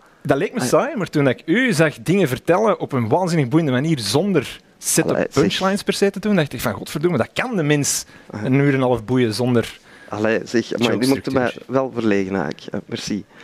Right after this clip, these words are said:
Speaker 2: Maar ik, ik moet zeggen, want ik ben ook naar u komen zien. Eh, dat was <laughs> inderdaad heel boeiend.
Speaker 1: Je hebt
Speaker 2: Hè, want
Speaker 1: mij
Speaker 2: dus
Speaker 1: geholpen zelfs,
Speaker 2: voor,
Speaker 1: ja.
Speaker 2: voor de mensen thuis, eh, dus, eh, wat jij gedaan hebt, is dat jij met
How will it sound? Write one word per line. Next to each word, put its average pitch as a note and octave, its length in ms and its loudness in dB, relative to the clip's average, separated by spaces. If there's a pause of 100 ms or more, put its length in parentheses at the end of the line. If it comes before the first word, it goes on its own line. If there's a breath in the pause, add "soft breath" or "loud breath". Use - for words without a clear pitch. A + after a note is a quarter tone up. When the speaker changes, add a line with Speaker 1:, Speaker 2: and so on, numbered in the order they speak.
(160 loud breath)
Speaker 2:
Maar C#3+ 140 0 (420)
ik, C#3+ 200 2
ik - 180 -2
moet D3+ 160 0
zeggen, G#3 180 0
want F3 140 0
ik D#3 100 -6
ben C#3+ 140 2
ook - 100 -6
naar A#2+ 140 0
u D#3 100 4
komen G#3+ 260 0
zien. A#3+ 260 0
Eh, A#2+ 180 0 (340)
dat B2+ 100 0
was - 260 0
<laughs> - 40 0
inderdaad E3+ 420 2
heel D3 400 2
boeiend. C3 340 2
Speaker 1:
Je C3+ 60 2
hebt F#3+ 120 2
Speaker 2:
Hè, A#2 60 -2
want - 20 -8
Speaker 1:
mij - 0 -
Speaker 2:
dus G#2 100 -2
Speaker 1:
geholpen G#3+ 240 0
zelfs, G2 300 -4
Speaker 2:
voor, E3 100 2
Speaker 1:
ja. A#2 120 -8
Speaker 2:
voor D3+ 100 2
de C#3+ 80 0
mensen F#3+ 320 2 (540)
thuis, A#3+ 420 -4
eh, D3+ 160 0
dus, C3+ 240 -2
eh, A#2+ 180 -2 (360)
wat - 180 -2
jij F3+ 100 -8
gedaan C#3+ 320 -2
hebt, C#4 200 -12
is G3+ 100 -4
dat G3 140 0
jij F#3 120 0
met D3+ 140 4